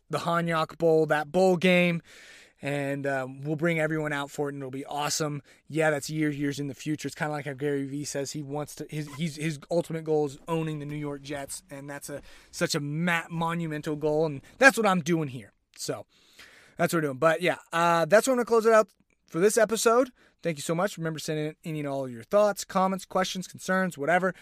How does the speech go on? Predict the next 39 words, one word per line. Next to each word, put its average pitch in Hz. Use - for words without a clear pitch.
All 220
the 214
links, 196
as 156
always, 180
are 151
in 151
the 139
description 160
down 165
below. 277
So -
I -
f-, -
I -
feel -
like 151
a 104
YouTuber 120
now, 104
but 113
anywho, 196
that 208
does 226
it 247
for 160
this 165
episode. 196
Remember, 165
keep 185
it 185
P 190
D 190
F 185
G. 220
Always 190
ride 165
that 165
lightning. 180